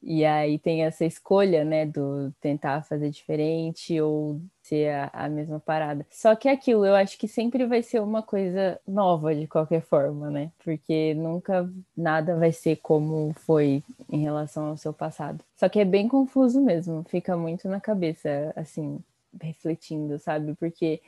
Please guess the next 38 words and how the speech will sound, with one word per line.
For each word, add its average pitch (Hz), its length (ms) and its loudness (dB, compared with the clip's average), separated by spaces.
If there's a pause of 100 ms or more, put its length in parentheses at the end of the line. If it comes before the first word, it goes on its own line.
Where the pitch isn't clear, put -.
eu 170 140 6
acho 170 320 4
que - 160 -6
você 175 300 -2
pode 185 960 2
voltar, 175 840 0
é, 156 300 2
atrás 160 540 2
das 156 200 -4
coisas, 160 640 -2
e 165 120 0
isso 165 160 -2
é 165 60 6
legal 160 340 2
também, 160 420 -4 (120)
mas 160 320 2
é 165 80 4
legal 160 380 4
você 165 280 0
aprender 170 600 2
com - 120 2
as 254 140 -2
coisas 156 420 0
que - 100 -12
estão 151 220 -8
no 151 80 -8
seu - 160 -10
passado, 156 560 -8
sabe? 165 400 -6 (120)
Tem 226 200 2
um 254 80 4
ponto 214 400 0
também 185 240 -2
que 190 80 -4
eu 175 40 -2
fico 180 220 -8
pensando 180 400 -4
bastante, 170 720 -6